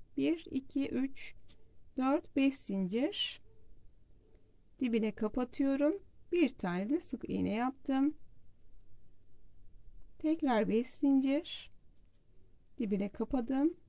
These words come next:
Bir tane de sık iğne. Beş zincir. Dibine kapadım.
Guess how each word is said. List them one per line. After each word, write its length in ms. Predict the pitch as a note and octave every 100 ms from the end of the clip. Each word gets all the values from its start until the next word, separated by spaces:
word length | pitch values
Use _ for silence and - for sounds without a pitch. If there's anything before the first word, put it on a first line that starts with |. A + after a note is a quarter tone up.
| - -
Bir 240 | E4 D#4 -
tane 340 | F#3+ E3+ F3+
de 100 | B3
sık 260 | E4 - A#3 -
iğne. 320 | D#3 D#3 F3 - - - - - - - - - - - - - - - - - - - - - - - - - - - - - - - - - -
Beş 220 | A3 A#3+
zincir. 960 | - - C4 B3+ C4 D4+ D#4+ - - - - - - - - - -
Dibine 300 | D#4+ G#3+ G#3
kapadım. 600 | G3+ A#3 A3+ B3 C4+ D#4+